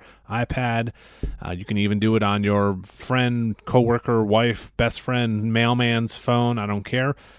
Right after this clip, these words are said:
Give us a nice five-star review. It takes five seconds, and, uh, you'll automatically be entered to win. We'll, uh, read off your name on the show here, I think the third or fourth week of the, of the month here in April. And, uh, just a random person who writes a review,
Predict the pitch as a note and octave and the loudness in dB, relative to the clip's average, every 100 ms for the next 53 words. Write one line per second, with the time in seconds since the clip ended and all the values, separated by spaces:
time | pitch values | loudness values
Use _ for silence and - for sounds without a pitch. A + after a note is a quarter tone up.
0 | _ - C3+ C3 C#3 C3+ - C#3 C#3 - | _ 0 2 2 0 0 0 0 0 2
1 | C#3 B2+ B2 F#3+ - G#2+ - - - A#2+ | 4 4 2 0 0 -4 -4 -6 0 0
2 | A#2 - - - B3+ - - A2 A2 A2 | 0 -2 -4 -2 -6 -6 -6 -2 0 2
3 | A2 G#2+ B2 A#2+ A2+ C3 C3+ - C3 A#2+ | 2 2 2 2 2 2 -2 -2 -4 -2
4 | C#3 E3+ D3 C#3 A#3 F#3+ A#2 A#2 A2+ G#2 | 0 0 2 4 4 2 2 2 2 2
5 | F#2+ A2+ A2+ A2 A2 G#2 A#2+ C3 - - | 2 2 2 0 -2 -2 0 -2 -4 -14
6 | - - _ _ _ _ - - - A2+ | -20 -20 _ _ _ _ -12 -12 -8 -2
7 | B2 B2 - C3+ C3 D3 D#3 C#3+ - C#3+ | 0 0 4 4 4 2 2 2 0 -4
8 | C3 - A#2+ G#2+ G2 - - B2 A#2+ G#2+ | -4 -2 0 2 0 -2 0 0 0 -2
9 | - A#2 G2+ A2+ A2+ A2 G#2 G2+ F#2 G2+ | -2 -2 0 -4 -2 0 0 -2 -4 -4
10 | F#2+ F#2 F#2 - G2 F2 F#2 A#2 - E3+ | -2 -2 -6 -6 -8 -6 -4 -4 -2 -4
11 | A#2 G#2 C3 A#3+ A#3+ - G2+ F#2+ F#2 F#2 | 0 -2 0 -2 -4 -6 -4 -2 -2 -2
12 | F2+ F#2 - _ - _ - - G2 G2+ | -2 -6 -10 _ -20 _ -14 -6 -2 -2
13 | A#2 A2+ C3+ - C3 A#2+ C3 C#3 D3 C#3 | -2 -2 -2 -2 0 2 2 0 2 2
14 | C3 F3 | 4 4